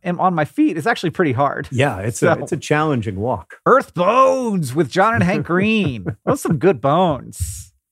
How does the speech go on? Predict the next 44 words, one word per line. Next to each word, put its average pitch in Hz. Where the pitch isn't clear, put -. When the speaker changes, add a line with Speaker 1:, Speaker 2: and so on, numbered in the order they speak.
Speaker 2:
Hank, 233
you 247
wanna 254
answer 208
this 170
question 175
we 160
got 151
from 127
Cooper, 156
comma, 139
age 139
ten? 165
Speaker 1:
Absolutely. 127
Speaker 2:
Dear 220
John 180
and 143
Hank, 131
how 262
does 240
money 120
work? 131
Like, 185
Speaker 1:
Mm. 175
Speaker 2:
how 233
do 311
companies 185
get 151
money 117
and 123
Speaker 1:
Yeah. 123
Speaker 2:
pay 127
their 143
employees? 123
Speaker 1:
Ugh. 151
Speaker 2:
How 320
did 339
money 226
come 208
to 185
exist 143
instead 143
of 139
trading 170